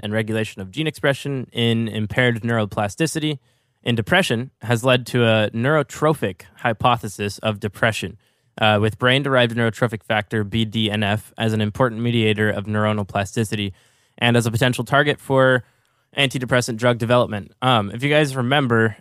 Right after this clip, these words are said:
B D N F and the whole neurotrophic hypothesis of depression is part of what, uh, a lot of people are claiming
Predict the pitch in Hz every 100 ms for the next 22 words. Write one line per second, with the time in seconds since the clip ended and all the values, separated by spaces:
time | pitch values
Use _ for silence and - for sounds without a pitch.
0 | 120 127 147 147 135 131 - _ _ 113
1 | 113 110 117 120 113 107 117 120 - 117
2 | 113 113 104 107 - 107 - 98 101 110
3 | 101 107 101 107 101 - 127 131 113 113
4 | 107 _ - - 104 98 98 - 113 110
5 | _ - _ - - 120 117 120 113 110
6 | - 110 107 104